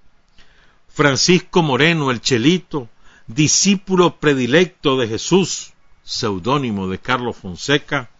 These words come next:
aprendió al pie de la letra la oda a Roosevelt para declamarla un día que estuviese presente el jefe.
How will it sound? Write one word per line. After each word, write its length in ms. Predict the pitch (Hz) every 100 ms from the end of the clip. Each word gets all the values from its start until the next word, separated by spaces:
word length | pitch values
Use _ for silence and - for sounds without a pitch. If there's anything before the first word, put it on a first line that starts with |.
| _ - - - -
aprendió 580 | 135 139 156 139 131 185
al 180 | 175 143
pie 340 | - 175 190 175
de 80 |
la 120 | 143 131
letra 360 | 165 170 143
la 180 | 120 110
oda 280 | 131 147 143
a 40 |
Roosevelt 640 | 123 185 175 - 101 90 82
para 240 | 127 123
declamarla 600 | 123 - 120 120 151 156
un 200 | 147 120
día 280 | 151 160 107
que 100 | 107
estuviese 600 | 90 107 107 131 - 127
presente 600 | - 117 - 127 123 110
el 120 | 90
jefe. 460 | 92 110 95 98